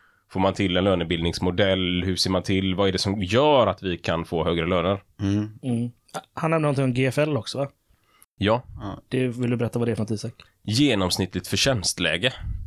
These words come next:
Speaker 3: Ja. Och när använder man det?
Speaker 1: I bemanningspersonal.
Speaker 2: Ja.
Speaker 3: Ja.
Speaker 1: Och det har vi till och med utlovat redan innan, att vi ska ta med oss Caroline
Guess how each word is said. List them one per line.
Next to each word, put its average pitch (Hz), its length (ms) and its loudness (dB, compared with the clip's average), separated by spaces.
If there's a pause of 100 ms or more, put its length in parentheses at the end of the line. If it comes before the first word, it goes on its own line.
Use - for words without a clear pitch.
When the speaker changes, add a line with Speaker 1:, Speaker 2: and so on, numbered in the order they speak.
(160)
Speaker 3:
Ja. 110 220 -4 (100)
Och 123 100 -2
när 123 120 2
använder 117 260 0
man 110 140 0
det? 104 140 -4 (880)
Speaker 1:
I 135 100 2
bemanningspersonal. 98 840 -2 (100)
Speaker 2:
Ja. 185 180 -8 (160)
Speaker 3:
Ja. 190 180 -10 (280)
Speaker 1:
Och 110 80 0
det 113 60 0
har 110 80 0
vi 127 60 0
till 180 100 -2
och 190 40 2
med 131 100 4
utlovat 92 340 0
redan 90 160 2
innan, 87 200 2
att 87 160 -4
vi 95 80 2
ska 90 280 0
ta - 160 -2
med 87 240 2
oss - 260 -2
Caroline 101 380 0